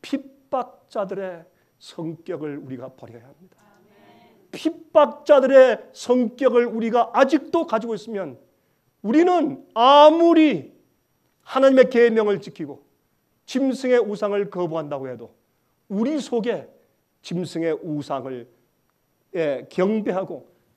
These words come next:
남들을 경배하도록 만드는 성품을 가지고 있는 사람들입니다.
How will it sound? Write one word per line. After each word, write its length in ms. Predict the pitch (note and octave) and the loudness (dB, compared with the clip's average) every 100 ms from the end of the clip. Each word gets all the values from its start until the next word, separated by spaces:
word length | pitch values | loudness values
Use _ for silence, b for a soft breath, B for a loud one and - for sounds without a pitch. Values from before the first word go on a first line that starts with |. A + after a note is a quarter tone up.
| _ | _
남들을 420 | D3+ D3 C#3+ C3+ | -6 -6 -6 -8
경배하도록 600 | C#3 C3 B2 C3 A#2 B2 | -10 -10 -8 -10 -12 -14
만드는 400 | A#2 A2+ A2 A2+ | -14 -16 -16 -18
성품을 680 | A2 - F#3 F3 A3 A3+ A3 b b b _ | -20 -14 -14 -12 -12 -12 -16 b b b _
가지고 340 | - F#3+ G3+ | -14 -12 -10
있는 100 | A3+ | -12
사람들입니다. 600 | A3 D#3+ D3 - _ _ | -12 -16 -20 -20 _ _